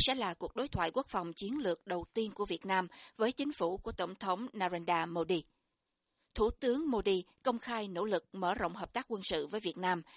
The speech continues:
nước đang có tranh chấp chủ quyền với Trung Quốc ở Biển Đông. Chính ông Modi từng tuyên bố là Ấn Độ cam kết với quá trình hiện đại hóa quân sự và lực lượng an ninh của Việt Nam. Năm ngoái,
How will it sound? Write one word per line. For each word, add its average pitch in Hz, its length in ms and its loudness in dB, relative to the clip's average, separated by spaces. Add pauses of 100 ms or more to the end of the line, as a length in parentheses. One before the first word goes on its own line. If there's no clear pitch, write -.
(220)
nước 254 240 0
đang 214 100 0
có 233 120 -4
tranh 190 140 -6
chấp - 200 -4
chủ 175 160 -2
quyền 175 220 2
với 180 120 -2
Trung 180 200 -2
Quốc 226 160 2 (120)
ở 160 200 4
Biển 165 220 -8
Đông. 185 180 4 (1200)
Chính 262 300 0
ông 202 220 0
Modi 185 340 2 (240)
từng 196 240 2
tuyên 220 180 -4
bố 202 320 0
là 180 140 0
Ấn 247 240 0
Độ 160 200 0
cam 214 300 -8
kết 240 340 -6
với 240 140 -2
quá 262 140 -6
trình 170 280 0 (260)
hiện 190 240 4
đại 180 120 2
hóa 196 300 -4
quân 214 160 -2
sự 160 340 2
và 185 160 -4
lực 175 160 -6
lượng 156 180 -2
an 185 200 -2
ninh 175 180 -2
của - 160 -4
Việt - 180 -4
Nam. 180 180 0 (840)
Năm 202 140 -2
ngoái, 190 280 2